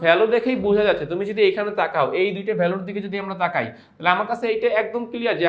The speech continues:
হাইড্রোজেন এখানে অবশিষ্ট থাকবে। কিভাবে বুঝলাম? ফলো করো। ক্লোরিন দরকার সেভেন্টি ওয়ান গ্রাম দুই গ্রামের জন্য। এখানে দেখো ক্লোরিন কিন্তু বেশি বাড়ায় নাই, সেভেন্টি ওয়ান থেকে মাত্র সেভেন্টি ফাইভ করছে, কিন্তু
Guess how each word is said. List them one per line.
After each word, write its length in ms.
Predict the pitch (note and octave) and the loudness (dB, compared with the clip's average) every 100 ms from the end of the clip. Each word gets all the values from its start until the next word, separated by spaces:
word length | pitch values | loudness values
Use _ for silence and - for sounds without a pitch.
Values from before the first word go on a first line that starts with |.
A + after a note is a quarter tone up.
| E3+ | 2
হাইড্রোজেন 400 | F3+ F#3+ G#3+ A#3 | 0 0 -4 -6
এখানে 160 | A3 G#3+ G3+ | -6 -4 -2
অবশিষ্ট 280 | G3+ G#3 F#3+ E3 | -4 -6 -2 -2
থাকবে। 220 | C#3+ A#2+ G#2+ - _ | -2 -4 -6 -14 _
কিভাবে 300 | G#3+ A3 A#3+ A3+ | -6 -4 -4 -4
বুঝলাম? 280 | A3+ G#3+ B3+ B3+ A3 | -4 -4 -4 -4 2
ফলো 180 | G3+ F#3+ | 2 2
করো। 140 | C#3 - - _ _ _ - | 0 -4 -12 _ _ _ -2
ক্লোরিন 320 | G#3 A3 B3+ B3+ | 4 4 4 2
দরকার 220 | B3 C4 B3+ | 2 0 0
সেভেন্টি 280 | A3+ A#3 A#3 | -2 -2 2
ওয়ান 180 | G#3+ G#3+ A3+ | 4 4 2
গ্রাম 160 | B3 B3 G3 | -2 0 -2
দুই 100 | A3 | 0
গ্রামের 280 | A3 A3 G3 | 2 2 2
জন্য। 180 | F3 A#2+ A2 - _ _ _ _ _ _ G3+ | -2 -2 -6 -12 _ _ _ _ _ _ 0
এখানে 280 | G3+ C4 G#3+ A3 - | 2 2 0 -2 -4
দেখো 140 | G3 F3+ | -4 -4
ক্লোরিন 300 | A3+ A#3+ C4 C4 | 0 2 2 0
কিন্তু 140 | B3 A#3+ | -2 -2
বেশি 140 | A3+ A#3 | 2 6
বাড়ায় 240 | G3+ F#3+ D#3+ | 8 6 2
নাই, 80 | B2 - | -4 -4
সেভেন্টি 280 | F#3 A3 A3+ | -4 -4 0
ওয়ান 140 | F#3+ G3 | 0 0
থেকে 140 | G3 A3 G#3 | -4 -4 -4
মাত্র 140 | G#3 G#3+ | -4 -8
সেভেন্টি 260 | G#3 G#3 G#3 | -10 -10 -2
ফাইভ 160 | G3+ F#3+ F3 | 0 0 -2
করছে, 180 | C3 A#2 | -8 -10
কিন্তু 160 | D3+ | -10